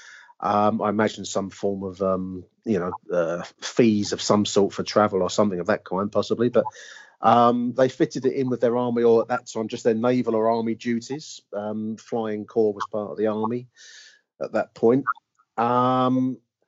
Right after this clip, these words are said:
though I did see that sh-, the players could share their gate receipts, which was an interesting thing. I, I never realised that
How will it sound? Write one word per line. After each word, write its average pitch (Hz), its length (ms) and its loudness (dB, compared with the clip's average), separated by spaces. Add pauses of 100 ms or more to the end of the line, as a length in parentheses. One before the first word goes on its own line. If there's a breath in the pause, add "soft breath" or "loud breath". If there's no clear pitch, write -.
(200 soft breath)
though 170 120 6
I 165 40 4
did 226 160 -4
see 247 200 -4
that 170 180 -4
sh-, 185 360 0
the 156 160 -6
players 175 280 -6
could - 140 -16
share 180 340 -2
their 175 100 0
gate 180 320 -6
receipts, 110 540 -8
which - 280 -8
was 113 120 -2
an 113 80 -2
interesting 110 600 -2
thing. 110 220 0
I, 127 60 4
I 131 160 2
never 160 240 2
realised 131 640 2
that 123 180 -4